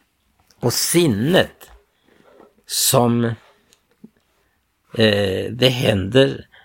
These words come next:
någonting speciellt med människan då hon blir en ny skapelse. Eller också som det uttrycks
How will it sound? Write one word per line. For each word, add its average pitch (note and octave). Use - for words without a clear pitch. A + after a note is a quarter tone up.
någonting A2+
speciellt C3+
med G#2
människan F#2
då G#2+
hon G2+
blir F#2+
en F#2+
ny F#2+
skapelse. -
Eller G2+
också F2+
som F#2+
det G#2
uttrycks -